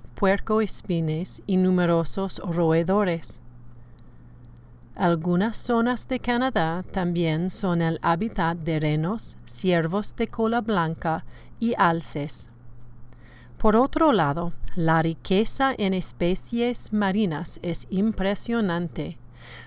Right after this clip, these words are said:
Durante el verano se pueden ver las ballenas blancas que llegan a las bahías de Terranova.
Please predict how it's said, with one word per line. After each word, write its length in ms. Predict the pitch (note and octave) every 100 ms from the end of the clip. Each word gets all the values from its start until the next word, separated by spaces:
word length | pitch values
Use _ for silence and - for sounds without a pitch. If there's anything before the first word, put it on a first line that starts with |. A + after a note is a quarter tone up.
| -
Durante 540 | F3 E3+ D#3+ F#3+ B3 C4
el 100 | C4
verano 560 | C#4 G3+ D#3+ D#3+ G3 -
se 260 | - F3
pueden 460 | - E3+ E3 A#3 A3
ver 360 | D#3+ D#3 F#3+
las 320 | G3 E3 D#3 E3
ballenas 560 | D#3+ D#3 D#3+ E3 F3
blancas 680 | F#3+ E3 E3 - D#3+ - F#3+
que 200 | - F#3
llegan 540 | E3+ F3+ G3+ E3 E3 -
a 120 | F3
las 300 | E3 D#3+ D#3+
bahías 680 | E3 E3+ F#3 A#3 D#3+ F#3+ -
de 160 | E3+ E3+
Terranova. 840 | F3+ D#3 D#3+ E3+ E3+ E3+ D#3 F3